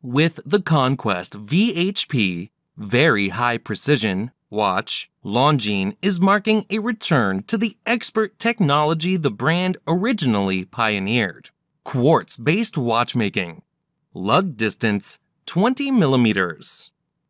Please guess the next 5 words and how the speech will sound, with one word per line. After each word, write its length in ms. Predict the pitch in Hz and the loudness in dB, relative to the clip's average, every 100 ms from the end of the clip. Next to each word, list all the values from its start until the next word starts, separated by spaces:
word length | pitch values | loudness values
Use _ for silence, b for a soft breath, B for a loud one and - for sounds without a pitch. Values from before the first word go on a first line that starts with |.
| _ | _
Thickness, 840 | - 269 269 120 107 92 - - _ _ _ - | -4 -4 -2 0 0 0 -4 -6 _ _ _ -2
eleven 640 | 226 214 196 175 110 95 | 0 4 2 4 0 -2
point 320 | 95 208 214 - | 0 2 2 -2
eight 380 | 165 214 - - - | -2 -2 -4 -10 -8
millimeters. 920 | 117 127 131 110 98 87 73 - - | -2 2 4 2 2 -2 -6 -10 -10